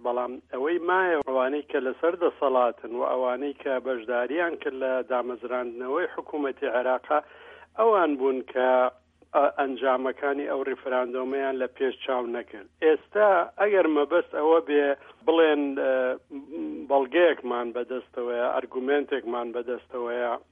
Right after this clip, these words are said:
کە خەڵکی کوردستان ئەمەی دەوێت، لەبەر ئەوە ئێمە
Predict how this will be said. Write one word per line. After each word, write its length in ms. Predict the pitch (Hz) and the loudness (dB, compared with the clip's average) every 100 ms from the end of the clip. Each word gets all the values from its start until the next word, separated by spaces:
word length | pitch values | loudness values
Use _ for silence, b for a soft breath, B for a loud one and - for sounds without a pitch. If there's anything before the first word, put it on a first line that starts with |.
| _ _ - - | _ _ -20 -14
کە 100 | 135 - | -12 -2
خەڵکی 300 | 151 127 135 - | -2 -2 -8 -6
کوردستان 480 | 131 120 - 139 143 143 | -6 -6 -4 -2 -2 -2
ئەمەی 300 | 135 151 156 127 | -2 0 0 -2
دەوێت، 300 | 123 127 123 | -4 -2 -4
لەبەر 220 | 123 135 131 | -4 -4 -4
ئەوە 160 | 135 160 147 | -2 0 -2
ئێمە 240 | 135 | -4